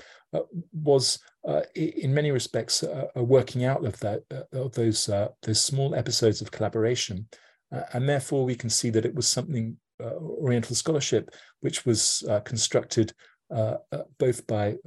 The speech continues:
Western scholars, of course, but also by the, uh, Eastern scholars who are copying manuscripts, uh, supplying information about, uh, how to read them and,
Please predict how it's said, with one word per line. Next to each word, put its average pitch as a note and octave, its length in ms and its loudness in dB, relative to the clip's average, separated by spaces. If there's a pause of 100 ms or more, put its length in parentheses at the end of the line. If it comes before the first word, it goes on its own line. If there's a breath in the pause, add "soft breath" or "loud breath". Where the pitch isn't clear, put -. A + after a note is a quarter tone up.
(140)
Western - 280 0
scholars, C#3+ 300 0
of A2 80 -4
course, C3 240 2
but - 160 -6
also E3 260 2
by A#2+ 200 0
the, A2+ 220 -2 (240)
uh, - 60 -4 (240)
Eastern B2+ 380 0
scholars A2 400 2
who G#2 120 0
are G2+ 100 -4 (300 loud breath)
copying A2 300 0
manuscripts, A2 680 0 (300 loud breath)
uh, B2+ 60 -8
supplying A2+ 600 0 (280 loud breath)
information A2 560 0
about, G2 460 -2
uh, G2 100 -2
how A2 220 0
to G#2 200 -2
read A#2 220 2
them A2 160 2
and, G2 200 -2